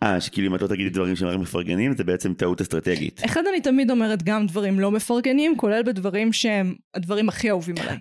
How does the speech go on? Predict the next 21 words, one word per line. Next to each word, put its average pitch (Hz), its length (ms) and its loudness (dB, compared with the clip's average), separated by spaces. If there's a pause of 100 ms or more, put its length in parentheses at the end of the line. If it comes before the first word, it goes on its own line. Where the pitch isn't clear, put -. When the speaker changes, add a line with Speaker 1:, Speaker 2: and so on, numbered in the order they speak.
Speaker 1:
בואי, 202 240 4
בואי 180 200 2
נתעכב 123 300 0
על 104 80 2
זה 104 100 2
רגע, 104 240 2
מה 113 160 2
זה 147 100 0
החוק 110 200 0
הזה? 104 220 0
למה 120 280 0
בעצם 104 280 2
צריך 98 160 -2
להגיד 101 180 0
דברים 98 200 2
לא 95 100 2
מפרגנים 92 560 0
אם 92 140 2
אוהבים 90 220 2
משהו? 95 240 -2 (1120)
Speaker 2:
אה, 190 480 0